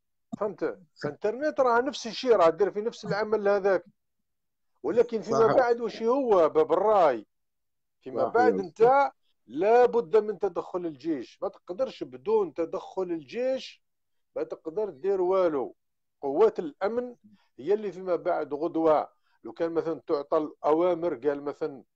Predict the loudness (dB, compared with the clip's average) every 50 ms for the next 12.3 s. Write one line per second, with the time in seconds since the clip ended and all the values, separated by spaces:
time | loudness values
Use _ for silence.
0 | _ _ _ _ _ -6 -2 -2 -2 0 0 0 0 0 2 4 4 6 6 4
1 | 4 0 -6 -16 -20 -20 _ -4 0 0 2 2 2 2 0 0 0 -4 -4 -4
2 | -2 0 0 0 0 0 -4 _ _ _ _ _ _ _ _ _ _ _ _ _
3 | _ _ _ _ _ _ _ _ _ _ -2 -2 -2 -2 -4 -4 -4 -2 0 4
4 | 4 6 6 4 2 -2 -12 -6 -2 -2 -2 0 -2 2 4 4 4 4 2 -2
5 | _ _ _ _ _ _ _ _ _ -6 -6 -6 _ -2 -2 0 0 0 0 0
6 | 2 4 4 6 6 6 4 2 0 0 0 0 0 -2 2 4 4 6 6 6
7 | 4 4 2 -2 _ -10 -10 -10 -8 -8 -8 -10 -10 -10 -16 -12 -12 -12 -12 -6
8 | 2 4 6 6 6 6 2 -2 -4 -2 0 0 0 0 -2 0 4 4 6 6
9 | 4 0 -4 _ _ _ _ _ _ _ _ _ _ _ _ _ _ -4 -4 -4
10 | -2 2 2 2 4 6 6 6 6 6 6 6 6 6 4 4 0 0 0 0
11 | 2 4 6 6 6 4 0 -4 _ _ _ _ _ _ _ -2 -2 -2 -2 -4
12 | 0 0 0 -2 -4